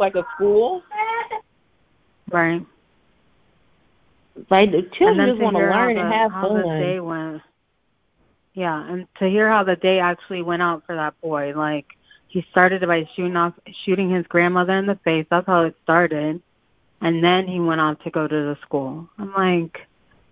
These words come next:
Speaker 2: and, like, the fact that, like, from what I re-, read, like, the cops being outside, I just, like you said, Zakir, I can't imagine as a parent, like, dropping my kid off thinking that my kid, "Okay, I'll see you later. I'm, um, you're gonna go get an education 'cause you're supposed to be in a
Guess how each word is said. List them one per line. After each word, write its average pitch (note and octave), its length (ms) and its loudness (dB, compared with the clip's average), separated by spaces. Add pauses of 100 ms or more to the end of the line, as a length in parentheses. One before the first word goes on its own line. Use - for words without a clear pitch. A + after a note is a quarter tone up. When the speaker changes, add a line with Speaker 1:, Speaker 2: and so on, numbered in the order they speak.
(680)
Speaker 2:
and, F3 320 2
like, F3+ 300 2
the E3+ 160 2
fact G3 340 2
that, F3 320 -2
like, E3 320 -8
from F3 180 -8
what E3+ 120 -2
I E3+ 60 0
re-, D#3 180 -6
read, E3+ 420 -2
like, D#3+ 180 -6
the - 80 -16
cops F3+ 440 0
being F#3 200 -2
outside, F3 680 0
I G3 100 0
just, G3+ 180 -10 (320)
like F#3 200 -8
you F#3 120 -4
said, D#3 180 0
Zakir, D#3 340 -2
I F#3 100 2
can't G#3 260 0
imagine F3 480 2
as E3+ 140 2
a D#3+ 80 -4
parent, E3+ 380 -2
like, D#3 220 -4 (540)
dropping F3+ 360 2
my F3 160 -4
kid F3+ 200 -6
off D#3+ 280 -4
thinking E3 600 -8 (160)
that D#3 140 -6
my E3 140 -2
kid, - 240 -10
"Okay, A3+ 260 0
I'll C4 220 4
see C4+ 60 -2
you C4+ 100 0
later. C4+ 260 2
I'm, A3+ 180 0
um, G#3+ 360 -4
you're A3+ 200 -6
gonna A#3 220 -4
go A#3 140 0
get A#3 160 2
an A3+ 100 -2
education A#3 640 -2
'cause G3+ 180 -6
you're F#3+ 160 -2
supposed A3 240 -2
to A3 60 -12
be A3+ 60 0
in A3 80 2
a G#3+ 60 -2